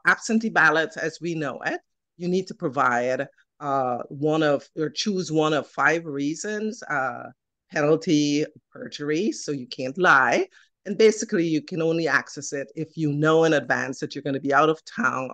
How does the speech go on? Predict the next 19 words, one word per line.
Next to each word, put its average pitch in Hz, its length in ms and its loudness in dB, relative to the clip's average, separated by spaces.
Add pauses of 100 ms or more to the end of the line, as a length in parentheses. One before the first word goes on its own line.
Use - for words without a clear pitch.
or 139 260 -10
ill 131 440 -2 (280)
or 151 120 0
you're, 143 540 2
uh, 131 360 0
disabled. 143 640 0 (640)
But 196 160 -4
with 202 160 6
this - 260 6 (240)
new 233 140 8
system, 147 560 2
voters 190 380 4
will 165 120 0
be 143 180 -2
able 147 220 -2
to 147 120 -14
request 175 380 -2
the 143 80 -14
ballot 139 360 2